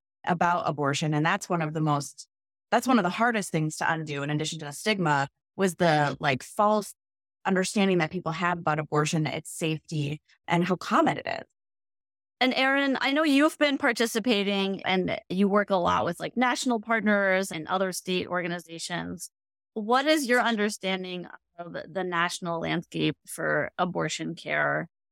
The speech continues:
Speaker 1: I think one of the things that we have seen is that the number of abortions have gone down, but not by as many as they predicted. So people still are accessing abortion care.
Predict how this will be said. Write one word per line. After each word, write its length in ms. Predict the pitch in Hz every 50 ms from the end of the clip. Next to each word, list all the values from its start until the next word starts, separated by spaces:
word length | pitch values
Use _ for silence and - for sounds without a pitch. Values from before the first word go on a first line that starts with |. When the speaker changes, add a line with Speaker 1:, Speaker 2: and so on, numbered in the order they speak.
| _ _
Speaker 1:
I 140 | 160 196 220
think 340 | 220 - 247 233 226 214 190
one 220 | 190 196 208 220
of 80 | 220 208
the 160 | 220 214 202
things 300 | - 220 208 202 202 190
that 160 | 202 - -
we 100 | 202 208
have 220 | 202 214 196 185 -
seen 340 | - - - 202 196 190
is 160 | 185 180 175 175
that 300 | 185 170 165 160 - - - 190
the 80 | 185
number 340 | 190 190 190 208 226 247 254
of 60 | 247
abortions 840 | 240 240 196 196 196 196 196 - 214 196 185 185 185 170 - - - -
have 480 | - - - - 214 208 214 208 208
gone 320 | 190 220 202 196 190 185 165
down, 560 | 180 160 160 160 165 170 185 190 208 214 190
but 240 | 175 202 180 - 190
not 400 | 190 185 180 175 180 185 180 - -
by 240 | 180 202 190 185 190
as 180 | 190 185 185
many 360 | 190 180 175 170 175 175 175 175
as 120 | 180 170
they 160 | - 170 165
predicted. 580 | - - - 165 156 151 156 - 202 202 202 196
So 120 | - 185
people 320 | 185 - 220 196 220 214 214
still 400 | - - - 190 190 190 190 -
are 260 | - 170 170 175 175
accessing 460 | - 160 160 - - 170 - 185 185
abortion 400 | 180 170 165 160 156 - 175 165
care. 460 | 156 - 175 160 160 160 160 160 156